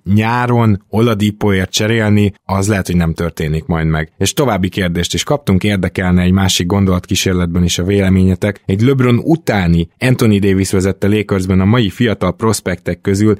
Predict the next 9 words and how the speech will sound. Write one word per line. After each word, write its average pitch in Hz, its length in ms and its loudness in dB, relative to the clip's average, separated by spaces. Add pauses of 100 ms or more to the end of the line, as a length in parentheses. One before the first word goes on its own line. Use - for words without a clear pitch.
(120)
ti 123 100 -2
kit 175 280 0
vinnétek 101 760 2
A 135 240 2
D 101 160 2
mellé 95 320 2
egy 90 200 -2
contender 85 640 -2
csapatba? 85 680 -4